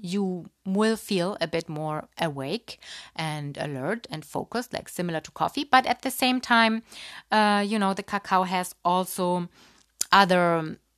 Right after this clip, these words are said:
uh, more calming, uh, constituents that balance it out. Yeah. So it is not, you won't feel this heart racing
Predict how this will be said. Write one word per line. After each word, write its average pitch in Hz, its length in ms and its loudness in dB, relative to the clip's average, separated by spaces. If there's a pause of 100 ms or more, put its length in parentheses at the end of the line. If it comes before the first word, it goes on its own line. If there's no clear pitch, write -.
(360)
uh, 160 420 0
more 170 300 -2
calming, 147 840 -4 (100)
uh, 151 280 -2
constituents 175 840 -6
that - 260 -6
balance 175 440 2
it - 80 -6
out. 165 280 -4 (140)
Yeah. 160 200 -2
So 185 220 -2
it 160 180 -4
is 160 160 -6
not, 175 380 2
you 160 280 -8
won't 160 260 -2
feel 156 240 -4
this 147 180 -6 (100)
heart 156 260 0
racing 151 600 -6